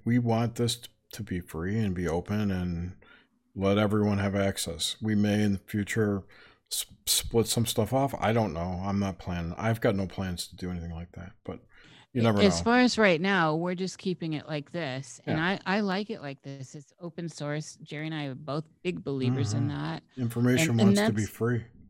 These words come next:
Speaker 2: Absolutely. And so I, that's why I didn't feel bad by having a paywall with the Cosmic Salon. I do this, I do the Cyber Witch Cafe, and I do the Cauldrons on the Table with B-,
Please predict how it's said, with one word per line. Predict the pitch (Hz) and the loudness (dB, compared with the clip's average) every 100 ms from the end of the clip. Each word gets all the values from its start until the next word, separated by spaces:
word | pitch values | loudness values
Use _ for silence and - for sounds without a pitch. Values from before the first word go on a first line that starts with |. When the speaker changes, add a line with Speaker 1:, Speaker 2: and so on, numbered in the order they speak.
| _ _ _ - | _ _ _ -2
Speaker 2:
Absolutely. | 214 208 254 254 202 143 135 - | 0 0 2 2 0 -2 -6 -4
And | 190 196 | -2 -2
so | 220 190 | 0 -2
I, | 180 202 | -2 -6
that's | 202 220 - | -2 -4 -2
why | 254 | -2
I | 247 | 0
didn't | 214 202 190 | 2 0 0
feel | 208 185 | -2 0
bad | 165 147 160 | 0 -2 -2
by | 165 | -2
having | 165 156 147 | -4 -2 -4
a | |
paywall | - 160 156 147 143 | -4 -6 -4 -2 -4
with | - | -4
the | 151 | -6
Cosmic | 156 143 139 143 | -4 -4 -4 -8
Salon. | 127 165 160 135 120 | -8 -6 -4 -4 -8
I | 127 | -10
do | 135 147 | -10 -10
this, | 143 175 180 180 | -4 -2 0 -2
I | 147 | -6
do | 131 131 | -6 -8
the | 127 | -8
Cyber | - 135 139 131 | -8 -8 -6 -6
Witch | 160 175 - | -4 -6 -4
Cafe, | 185 135 - 160 156 151 123 | -4 -4 -4 -4 -2 -4 -4
and | 143 | -4
I | 143 | -4
do | 135 135 | -6 -8
the | 135 | -8
Cauldrons | 160 151 151 143 139 | -4 -4 -2 -4 -4
on | 127 | -8
the | 123 | -8
Table | 151 139 135 | -8 -8 -6
with | 127 123 - | -8 -10 -14
B-, | 170 | -14